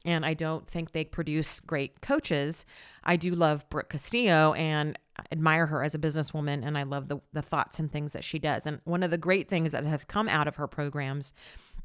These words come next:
is this self-coaching model that we use quite a bit with the crew. And so here's how it works, for those of you who are new to me,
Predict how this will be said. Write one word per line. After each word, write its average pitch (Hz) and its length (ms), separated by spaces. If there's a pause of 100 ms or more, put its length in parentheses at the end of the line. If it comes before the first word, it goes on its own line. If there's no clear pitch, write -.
is 208 240
this 165 160
self-coaching 147 640
model 139 280
that 139 120
we 147 100
use 147 220
quite 151 220
a 143 40
bit 139 220
with 151 100
the 135 60
crew. 156 540 (760)
And 180 160
so 185 180
here's 226 260
how 170 220
it - 80
works, 160 540 (320)
for 175 120
those 160 200
of 156 80
you 160 160
who 160 80
are 156 100
new 175 180
to 185 180
me, 143 320